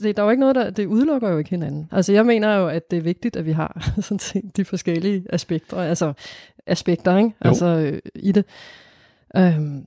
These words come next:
Speaker 1: så
Speaker 2: Ja, vi kan heller ikke også kun spille langsomt resten
Speaker 1: Nej,
Speaker 2: af
Speaker 1: det
Speaker 2: livet.
Speaker 1: ville faktisk være ret kedeligt, tror jeg. Og jeg tror, altså,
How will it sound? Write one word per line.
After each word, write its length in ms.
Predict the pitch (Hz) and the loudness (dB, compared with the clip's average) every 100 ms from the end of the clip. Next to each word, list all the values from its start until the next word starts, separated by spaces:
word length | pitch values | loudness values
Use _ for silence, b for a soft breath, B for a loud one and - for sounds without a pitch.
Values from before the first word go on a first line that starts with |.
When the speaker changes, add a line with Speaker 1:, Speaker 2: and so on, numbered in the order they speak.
| - | -14
Speaker 1:
så 200 | - 175 156 - _ | -4 -2 -2 -6 _
Speaker 2:
Ja, 40 | 117 | -4
vi 80 | 123 | 2
kan 80 | |
heller 120 | 156 156 | 4 6
ikke 140 | 143 | 4
også 140 | 135 - _ | 0 -4 _
kun 340 | - - 165 175 | -8 2 2 2
spille 300 | - 135 117 | 0 -2 0
langsomt 580 | 110 107 127 127 - _ _ _ _ _ _ - | -2 -4 -8 -8 -14 _ _ _ _ _ _ 0
resten 100 | 127 | 4
Speaker 1:
Nej, 120 | 208 | 6
Speaker 2:
af 60 | 214 | 6
Speaker 1:
det 20 | |
Speaker 2:
livet. 140 | 214 | 6
Speaker 1:
ville 160 | 220 202 | 4 4
faktisk 380 | 185 175 196 170 | 2 2 0 0
være 120 | 165 | -4
ret 180 | 156 - | -4 -4
kedeligt, 320 | 175 175 - | -6 -4 -6
tror 180 | 165 151 | -6 -4
jeg. 80 | |
Og 120 | 180 196 | 2 2
jeg 100 | 196 | 4
tror, 300 | 214 165 139 | 0 -2 -4
altså, 200 | 185 | -2